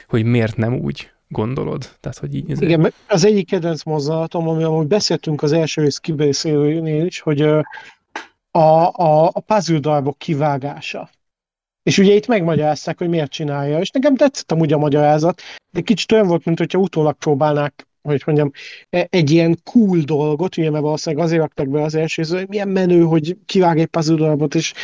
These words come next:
Speaker 2: ilyen sorozatgyilkosos motívum, ugye, tipikusan, hogy ilyen felismerhető lesz tőle az, hogy az ő áldozata,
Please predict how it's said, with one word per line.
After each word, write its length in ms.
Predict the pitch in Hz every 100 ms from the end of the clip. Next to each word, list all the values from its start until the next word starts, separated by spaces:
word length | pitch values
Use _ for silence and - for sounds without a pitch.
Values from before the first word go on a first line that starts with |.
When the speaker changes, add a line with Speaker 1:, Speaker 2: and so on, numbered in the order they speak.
| - -
Speaker 2:
ilyen 140 | 180 170
sorozatgyilkosos 1080 | 196 165 147 139 156 - 135 165 - - - -
motívum, 680 | 156 170 143 160 139 143
ugye, 240 | 143 143 143
tipikusan, 680 | 170 139 139 139 147 151 139 - -
hogy 100 | 160
ilyen 140 | 151
felismerhető 720 | 139 180 151 - 147 143 - 147
lesz 220 | 143 -
tőle 320 | 160 147 143
az, 140 | 139
hogy 180 | - 147 - - _
az 200 | 143 147
ő 120 | 165
áldozata, 640 | 156 143 139 139 147 175